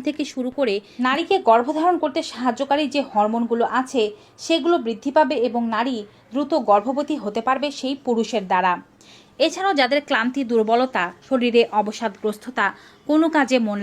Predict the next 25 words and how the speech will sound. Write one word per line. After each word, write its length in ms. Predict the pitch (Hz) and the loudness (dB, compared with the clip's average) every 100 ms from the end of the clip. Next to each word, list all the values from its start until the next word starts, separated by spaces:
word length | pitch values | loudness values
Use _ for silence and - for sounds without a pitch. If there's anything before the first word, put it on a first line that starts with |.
| 202 | -2
লাগে 180 | 220 | 0
না, 120 | 254 185 - _ _ _ _ _ _ _ _ _ _ _ _ _ _ _ | -2 -2 -6 _ _ _ _ _ _ _ _ _ _ _ _ _ _ _
এই 140 | 254 311 | 0 2
সমস্ত 260 | 359 381 381 392 - | 2 0 0 -2 2
সমস্যা 340 | 262 269 320 | 4 4 2
দূর 160 | 247 233 269 | 0 0 0
করতে 200 | 277 294 - | -2 -4 -6
সাহায্য 300 | 226 208 247 240 | -6 -4 -2 2
করে 160 | 277 214 - 233 | 2 2 0 0
এলাচ 240 | 233 190 - - | 2 2 0 -2
ও 60 | 233 | 0
কালোজিরা। 480 | 208 196 196 208 190 175 - - - | 2 0 0 2 2 2 -4 -20 -20
সঠিক 400 | - 302 302 370 - | -2 2 2 0 -6
নিয়মে 240 | 403 403 370 | 0 2 4
যারা 160 | 311 302 302 214 | 4 4 2 2
এলাচ 200 | 220 233 220 | 2 2 -4
ও 20 | 214 | -2
কালোজিরা 400 | 202 202 214 214 208 | 0 0 0 0 0
সেবন 320 | - 262 359 349 | -2 0 0 0
করতে 220 | 330 339 | -2 -2
পারবেন, 360 | 330 302 214 226 - - - | 0 0 2 -4 -6 -18 -6
তাদের 260 | 254 254 302 226 | -2 2 2 4
ডায়াবেটিস 420 | 190 196 226 - - | 4 4 0 -4 0
কন্ট্রোলে 380 | 220 208 214 208 208 | 0 0 -2 -4 -4
থাকবে। 280 | 190 185 | -8 -4